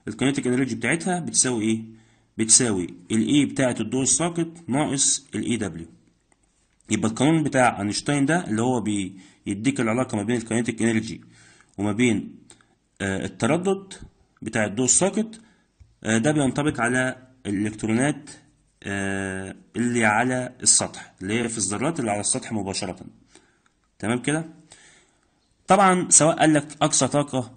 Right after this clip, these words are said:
أو أقصى قيمة لطاقة حركتها أو ما قالكش، فإحنا بنعتبر إن دي أقصى إيه؟ أقصى قيمة للطاقة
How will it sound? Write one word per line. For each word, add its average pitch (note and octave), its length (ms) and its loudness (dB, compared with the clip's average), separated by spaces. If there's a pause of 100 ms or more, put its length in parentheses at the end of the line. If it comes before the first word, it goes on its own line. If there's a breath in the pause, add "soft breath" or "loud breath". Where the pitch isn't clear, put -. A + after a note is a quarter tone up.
(140)
أو G2+ 160 -2
أقصى - 320 2
قيمة A#2 300 2
لطاقة C3+ 260 -2
حركتها C3 520 2
أو A2 140 4
ما G#2 120 0
قالكش، A#2+ 520 0 (240 soft breath)
فإحنا D3 240 2
بنعتبر B2+ 420 2
إن A2+ 160 2
دي B2 140 0
أقصى B2+ 240 0
إيه؟ G#2 380 -2
أقصى A2+ 260 -2
قيمة A#2 460 -2
للطاقة A2+ 540 -6